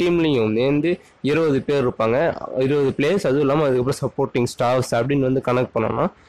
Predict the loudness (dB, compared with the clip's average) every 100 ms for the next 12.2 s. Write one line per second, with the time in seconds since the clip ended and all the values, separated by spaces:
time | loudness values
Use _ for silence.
0 | -14 -6 -4 -4 -2 0 0 2 2 2
1 | 0 0 0 2 0 0 0 0 0 0
2 | 2 0 0 -2 0 0 -2 -6 -20 -20
3 | -4 0 2 2 2 2 0 0 -4 -2
4 | 0 2 0 -2 -8 -20 _ -2 2 2
5 | 2 2 0 0 0 2 2 0 0 -6
6 | -16 -20 _ -20 -20 -4 0 0 0 0
7 | 2 2 0 0 2 0 0 -2 0 0
8 | 2 0 0 0 0 0 0 0 0 -2
9 | -4 -4 -2 0 -2 -4 -20 -20 -4 0
10 | 0 0 0 0 2 0 0 -2 -2 -2
11 | -2 0 0 -4 -16 -8 -4 0 -2 0
12 | -2